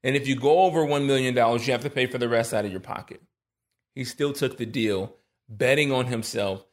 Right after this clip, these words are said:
knowing that this opportunity, whether it was successful or not, it would be crafted and designed exactly the way that he wanted it. And how many of us can say that we had something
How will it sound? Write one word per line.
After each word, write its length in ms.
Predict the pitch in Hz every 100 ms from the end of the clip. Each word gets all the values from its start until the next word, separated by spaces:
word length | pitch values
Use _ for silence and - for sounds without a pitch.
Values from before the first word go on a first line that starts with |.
| _ _
knowing 640 | - 113 120 135 143 135 120
that 160 | 113
this 160 | 123 120
opportunity, 760 | 127 127 123 - 139 135 110 107
whether 400 | 107 143 180 220
it 80 | 175
was 180 | 143 -
successful 580 | 131 - 135 - 139
or 60 | 123
not, 480 | 120 127 170 - - _ _ _ -
it 140 | 143
would 160 | 147 131
be 440 | 139 131 127 123 -
crafted 680 | - 156 180 156 143 113 -
and 180 | 123 117
designed 680 | 123 110 127 131 123 110 - _ _
exactly 680 | 120 117 110 135 160 156 165
the 120 | 139
way 200 | 135 123
that 140 | 113 107
he 140 | 113
wanted 380 | 110 98 90 67
it. 140 | - _ _ _ _ _
And 80 | 107
how 180 | 131 170
many 220 | 202 185
of 120 | 151
us 160 | 139 131
can 140 | 139
say 240 | 127 139 131
that 140 | 120
we 160 | 123 123
had 220 | 131 127
something 480 | - 120 120 117